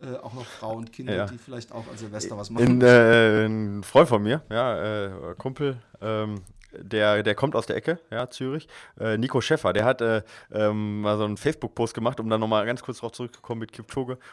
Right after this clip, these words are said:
Speaker 2: und hat halt so gefragt, wie weit kann jeder mit, äh, Kipchoge mithalten? Ey, das ist ja echt übel, ne? Der Typ läuft einen Marathon in zwei fünfzig Pace, da,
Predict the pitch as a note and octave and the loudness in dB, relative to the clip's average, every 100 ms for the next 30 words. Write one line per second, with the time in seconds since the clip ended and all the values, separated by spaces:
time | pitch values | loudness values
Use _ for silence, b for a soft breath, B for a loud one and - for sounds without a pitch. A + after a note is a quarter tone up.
0 | - A2 A#2 A2+ A2+ A#2 A2+ G#2+ A2+ A2+ | -12 0 0 0 -4 -4 -8 -4 -4 -4
1 | G#2+ A2+ A#2+ B2 - A2+ B2 A#2 A2+ - | -6 -4 2 2 0 -4 -2 -4 -6 -10
2 | G2 G#2+ F2+ A#2+ - C#3 B2 G2+ G#2 G2+ | -6 -6 -6 -12 -8 -6 -6 -8 -8 -8
3 | G2 B B B - G#2 G2+ A#2 A2+ A#2 | -10 B B B -6 -4 -2 -2 -4 -8
4 | C3+ G2 A2+ G#2+ - C#3 A#2+ B2 - A2 | -6 -4 -4 -4 -6 -6 -4 -4 -4 -6
5 | A#2 C3+ C#3+ G#2+ A2+ - G#2 A2+ - - | -4 -6 -8 -10 -14 -6 -4 -4 -6 -10
6 | - C3 - G#3 - _ F3+ F#3+ - b | -10 -10 -12 -16 -16 _ -14 -14 -16 b
7 | b b - | b b -12